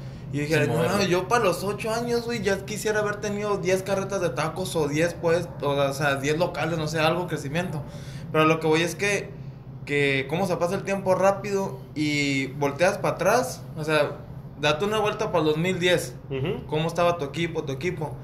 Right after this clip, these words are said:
Speaker 1: Y mira ahora lo que tiene ahorita. Ahorita les vamos a poner unas tomas ahí del equipo que tienen aquí. Pero es, esta madre es un sueño pa' un cabrón que hace cerveza. Así.
Speaker 2: No, es un sueño que estamos viviendo ahorita.
Speaker 1: Sí. O sea,
Speaker 3: Cuando,
Speaker 1: la
Speaker 3: cuando
Speaker 1: neta.
Speaker 3: estábamos haciendo cerveza en casa, que ya estaba Carlos ahí, que porque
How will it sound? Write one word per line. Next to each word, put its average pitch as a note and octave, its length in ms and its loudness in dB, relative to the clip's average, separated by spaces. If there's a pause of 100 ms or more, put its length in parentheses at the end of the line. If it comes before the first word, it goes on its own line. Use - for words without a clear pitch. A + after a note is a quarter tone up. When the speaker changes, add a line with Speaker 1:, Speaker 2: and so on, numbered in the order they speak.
(200)
Speaker 1:
Y C3+ 280 0
mira C#3 180 0
ahora D#3+ 180 4
lo D#3 120 2
que C3+ 80 -4
tiene D3+ 220 -4
ahorita. C#3 240 -2
Ahorita C#3+ 260 0
les D3+ 120 0
vamos D3+ 240 0
a C#3 80 -4
poner C3+ 160 -4
unas D3 220 -2
tomas D#3 300 0
ahí C#3 120 -2
del D3+ 160 2
equipo C3+ 320 -4
que B2 100 -4
tienen C#3+ 220 -2
aquí. F3 320 -2 (420)
Pero B2+ 240 4
es, - 360 -4
esta C#3+ 260 -2
madre E3 280 4
es D3+ 120 0
un D#3 140 -2
sueño D3 400 -4
pa' C3+ 80 -2
un B2+ 160 -6
cabrón C3 280 -2
que C3 80 -4
hace B2+ 140 -6
cerveza. A2 380 -8 (140)
Así. A2+ 240 -4
Speaker 2:
No, A#2+ 140 4
es - 140 -6
un C3 140 -2
sueño B2+ 360 -2
que G#2 60 -6
estamos B2 340 -2
viviendo B2 340 0
ahorita. D#3 240 0
Speaker 1:
Sí. F3 220 2 (100)
O F#4 400 0
sea, D#3 120 2
Speaker 3:
Cuando, D3 220 6
Speaker 1:
la - 60 -2
Speaker 3:
cuando C#3 240 4
Speaker 1:
neta. C#3 40 4
Speaker 3:
estábamos E3 560 2
haciendo C#3+ 360 -2
cerveza C#3 340 0
en D3+ 100 -2
casa, C#3+ 400 2
que A#2 160 -8
ya A2+ 180 -2
estaba C#3 400 0
Carlos C3+ 340 -4
ahí, A#2 300 -4
que B2 160 -8
porque A2+ 280 -10